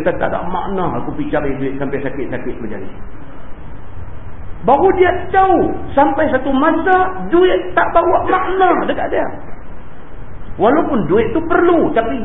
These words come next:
jangan sampai kerana duit tu, kita gadai segala-gala. Jangan. Hubungan kasih sayang kita dengan mak kita lagi mahal daripada dua ringgit. Jangan kerana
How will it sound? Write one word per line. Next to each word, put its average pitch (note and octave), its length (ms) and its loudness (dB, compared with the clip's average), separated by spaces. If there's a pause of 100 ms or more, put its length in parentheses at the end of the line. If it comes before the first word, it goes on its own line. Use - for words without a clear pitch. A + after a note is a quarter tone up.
jangan F4 720 4
sampai A3 400 4
kerana A#3+ 400 2
duit E4+ 320 6
tu, F#3+ 400 4
kita F#3 320 0
gadai F#3 400 2
segala-gala. C3 560 0 (160)
Jangan. D3+ 280 2 (3500)
Hubungan E4 560 4
kasih B3 320 2
sayang A#3+ 320 2
kita B3 320 0
dengan B3 240 2
mak B3+ 320 2
kita B3 320 0
lagi - 320 2
mahal G4 520 4 (120)
daripada B3+ 480 4
dua F#4 160 4
ringgit. - 480 2 (2000)
Jangan D#4+ 320 6
kerana D#4+ 320 2